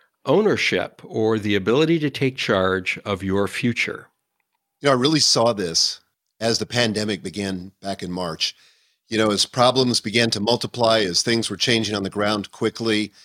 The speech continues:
Speaker 2: you know, a lot of people kind of slipped into passivity. They had that kind of the deer caught in the headlights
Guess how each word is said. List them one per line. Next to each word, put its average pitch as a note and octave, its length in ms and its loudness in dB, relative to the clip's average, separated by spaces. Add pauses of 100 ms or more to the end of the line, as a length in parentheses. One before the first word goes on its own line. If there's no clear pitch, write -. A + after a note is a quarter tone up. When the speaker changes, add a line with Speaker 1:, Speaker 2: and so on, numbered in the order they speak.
(420)
Speaker 2:
you A#2 60 -2
know, B2 80 4
a B2 40 4
lot A#2 220 4
of F#3+ 80 0
people A2+ 300 -2
kind B2+ 180 0
of A2 80 0
slipped C3 400 0
into A2+ 480 0
passivity. A#2 540 0
They F#2 120 -6
had G#2 140 -4
that G2 180 -4
kind A2 180 -6
of F2 140 -8
the E2+ 180 -10 (100)
deer A2 160 -2
caught G#2 240 -4
in F2+ 60 -12
the F2 60 -10
headlights G2+ 560 -4